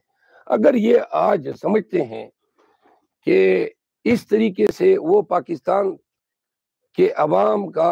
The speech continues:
दिया गया mandate चोरी कर सकते हैं, तो इसका मतलब ये है कि ये आबियारी कर रहे हैं,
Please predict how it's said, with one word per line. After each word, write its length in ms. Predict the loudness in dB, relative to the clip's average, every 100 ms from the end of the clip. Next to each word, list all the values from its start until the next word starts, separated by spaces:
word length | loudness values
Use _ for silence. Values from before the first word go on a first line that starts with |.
| -2
दिया 300 | -4 0 0
गया 240 | 0 -2
mandate 460 | -4 -8 -4 -2 -2
चोरी 260 | 0 -2 -2
कर 200 | -8 -8
सकते 380 | -6 -8 -8 -10
हैं, 220 | -12 -20 _ _ _ _ _ _ _ _
तो 80 | 0
इसका 220 | 0 0
मतलब 380 | 2 2 2 0
ये 120 | 0
है 160 | -2 -2
कि 120 | -2
ये 160 | -4 -4 -2
आबियारी 440 | -2 0 0 0 0
कर 180 | -4
रहे 220 | -6 -8 -8
हैं, 380 | -6 -6 -6